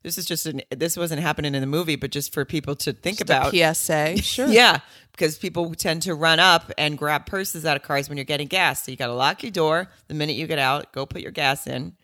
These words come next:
Speaker 1: if your car's, if your purse is still in there.
Speaker 2: I
Speaker 1: Okay,
Speaker 2: actually
Speaker 1: life
Speaker 2: think that
Speaker 1: lessons.
Speaker 2: that's actually, like, I think that, like, the universe, somehow everything came together for this moment for me to hear that because <laughs> that's something I'm really bad about.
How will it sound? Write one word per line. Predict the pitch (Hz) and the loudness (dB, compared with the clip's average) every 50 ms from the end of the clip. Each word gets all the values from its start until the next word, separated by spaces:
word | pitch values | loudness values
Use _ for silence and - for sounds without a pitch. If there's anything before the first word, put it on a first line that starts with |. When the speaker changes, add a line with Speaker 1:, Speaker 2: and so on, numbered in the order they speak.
| _ _ _ _ | _ _ _ _
Speaker 1:
if | - 139 - | -12 -10 -10
your | 135 - | -10 -6
car's, | - 139 127 131 - - - | -4 -2 -2 -2 -4 -8 -14
if | 139 - | -16 -18
your | 143 | -16
purse | - - 135 123 - - | -10 -10 -10 -8 -8 -10
is | - | -10
still | - - - - 87 | -10 -10 -10 -10 -10
in | 82 - | -12 -12
there. | - 62 - 151 - | -14 -14 -10 -4 0
Speaker 2:
I | 240 | 2
Speaker 1:
Okay, | 262 | 2
Speaker 2:
actually | 320 - - 392 415 | 2 2 4 4 4
Speaker 1:
life | 339 - | 4 4
Speaker 2:
think | - 240 196 190 - - | 4 4 4 4 2 2
that | - | 4
Speaker 1:
lessons. | 190 - - - - - _ _ _ _ _ _ _ - | 4 4 2 0 -8 -16 _ _ _ _ _ _ _ -6
Speaker 2:
that's | 185 208 214 220 254 - - - - | -2 2 2 2 2 0 -2 -2 0
actually, | 202 196 202 196 - - - 208 196 185 170 | 0 -2 0 -2 -2 -2 0 0 2 2 2
like, | 160 151 151 143 - - - | 2 0 0 -2 -4 -2 0
I | 180 190 | 0 0
think | 185 240 233 226 214 - | 0 -2 -4 -4 -2 -2
that, | 214 185 | -4 -2
like, | 180 185 175 165 _ _ _ _ _ _ _ _ _ _ _ - | -2 -4 -4 -4 _ _ _ _ _ _ _ _ _ _ _ -2
the | 185 175 | -2 0
universe, | 165 175 175 175 180 196 196 190 202 208 208 208 214 202 - | 2 2 2 2 2 2 0 2 0 0 0 0 -2 -2 -2
somehow | - - - 202 180 180 180 185 175 175 175 170 165 160 - | -2 -2 0 -2 -2 -2 -2 -4 -4 -4 -2 -2 0 0 0
everything | - 165 175 185 190 190 180 180 | 0 -2 -2 -2 -2 -2 -4 -4
came | - - 185 180 170 | -6 -6 -6 -4 -4
together | 165 160 165 165 160 156 156 151 | -4 -4 -4 -4 -2 -2 -2 -4
for | 156 - 165 | -4 -6 -6
this | 151 151 160 160 - - | -4 -4 -2 -2 -2 -2
moment | 165 151 147 151 156 156 147 - | -2 0 0 0 0 -2 -4 -6
for | - - 165 156 | -6 -6 -4 -2
me | 151 147 143 139 | -2 -2 -2 -2
to | 160 170 | -2 -4
hear | 170 - 185 175 175 | -4 -2 -2 -2 0
that | 175 180 180 180 - | 0 0 0 0 0
because | - 170 - 185 180 170 | -2 -4 0 0 2 2
<laughs> | 214 160 | 4 4
that's | 220 - - - | 4 4 4 4
something | - 220 214 226 233 233 - | 4 4 6 4 2 2 2
I'm | - 170 170 | 0 0 2
really | 156 160 160 156 156 151 151 | 2 2 2 2 2 0 0
bad | 147 156 139 127 135 135 | -2 -2 -2 0 0 -2
about. | 135 135 - 85 78 65 53 | -2 -4 -6 -8 -8 -6 -8